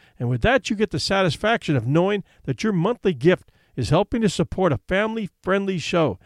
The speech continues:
that offers an amazing mixture of historical stories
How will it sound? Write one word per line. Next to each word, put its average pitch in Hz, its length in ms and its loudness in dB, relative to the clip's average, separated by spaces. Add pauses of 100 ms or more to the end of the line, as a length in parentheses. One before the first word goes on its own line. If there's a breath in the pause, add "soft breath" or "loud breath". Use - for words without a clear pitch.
(200 soft breath)
that 127 100 -4
offers 160 340 2
an 139 80 0
amazing 175 640 2
mixture 175 380 -6 (320)
of 120 120 0
historical 190 600 0
stories 202 500 0